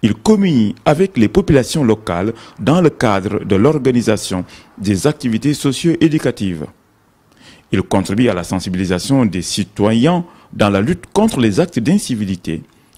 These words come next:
de déviance et de délinquance. Par exemple, dans les services départementaux des sports, ils sont employés en qualité de stagiaires, à l'aéroport comme agents de sûreté, à la police comme assistants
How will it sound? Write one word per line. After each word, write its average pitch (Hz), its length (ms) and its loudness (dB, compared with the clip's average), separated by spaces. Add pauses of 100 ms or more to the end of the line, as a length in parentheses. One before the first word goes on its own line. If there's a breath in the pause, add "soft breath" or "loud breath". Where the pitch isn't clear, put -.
de 104 160 2
déviance 101 720 -2 (160)
et 127 60 2
de 110 80 2
délinquance. - 760 -4 (120)
Par 98 160 0
exemple, 98 520 0 (180 loud breath)
dans 98 180 -2
les 90 80 -2
services 104 360 -2
départementaux 90 640 -4
des 104 80 0
sports, 180 420 0 (240 loud breath)
ils 143 140 6
sont 208 420 2
employés 196 400 4
en 160 80 2
qualité 156 540 0
de 113 160 0
stagiaires, 104 580 -2 (540 soft breath)
à 92 120 0
l'aéroport 127 720 2
comme 101 160 2
agents 160 240 4
de 165 80 4
sûreté, 120 600 -2 (520 soft breath)
à 165 100 2
la 185 120 4
police 104 480 0 (320 loud breath)
comme 110 220 2
assistants 143 540 -4